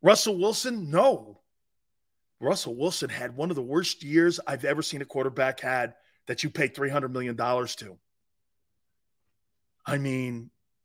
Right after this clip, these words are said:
look, I, and I think Wilson has a chance to fly up this list.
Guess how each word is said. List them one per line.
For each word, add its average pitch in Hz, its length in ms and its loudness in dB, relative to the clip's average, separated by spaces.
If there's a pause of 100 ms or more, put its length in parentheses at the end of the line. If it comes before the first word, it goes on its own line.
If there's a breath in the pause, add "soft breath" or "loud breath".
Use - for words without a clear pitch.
(1400)
look, 220 240 8 (160)
I, - 240 12
and 160 120 8
I 175 140 8
think 170 200 4
Wilson 180 320 6
has 170 160 4
a 151 60 -6
chance 160 360 0
to - 60 -8
fly 165 460 4
up 151 180 0
this - 260 -8
list. - 520 -10